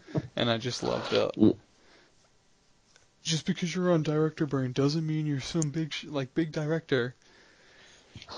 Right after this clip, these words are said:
Speaker 1: <laughs> And how he flips out back.
Speaker 2: Dude, yeah. It
Speaker 1: Incredible.
Speaker 2: was, oh my God.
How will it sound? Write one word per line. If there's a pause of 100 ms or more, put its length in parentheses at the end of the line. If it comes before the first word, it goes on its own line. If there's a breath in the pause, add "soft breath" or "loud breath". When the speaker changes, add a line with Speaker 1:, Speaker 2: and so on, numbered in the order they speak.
(120)
Speaker 1:
<laughs>
And
how
he
flips
out
back. (1800 loud breath)
Speaker 2:
Dude, (120)
yeah. (480)
It (480)
Speaker 1:
Incredible.
Speaker 2:
was, (360)
oh
my
God.